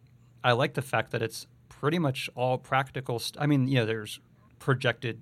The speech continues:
screens on their fa-, uh, facial, uh, their faces are projected, but they're actual animatronics, and so I like that they actually took the time to do that.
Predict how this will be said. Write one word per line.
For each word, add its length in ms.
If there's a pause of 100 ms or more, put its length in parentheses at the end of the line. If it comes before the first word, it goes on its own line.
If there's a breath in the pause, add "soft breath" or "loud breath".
(140)
screens 480
on 100
their 180 (320)
fa-, 260
uh, 200 (180)
facial, 400
uh, 120 (460 soft breath)
their 440 (500)
faces 360
are 80
projected, 640 (280 loud breath)
but 300 (420 soft breath)
they're 200
actual 560
animatronics, 840
and 160
so 340 (840)
I 80
like 200
that 140
they 80
actually 240
took 180
the 80
time 240
to 60
do 160
that. 300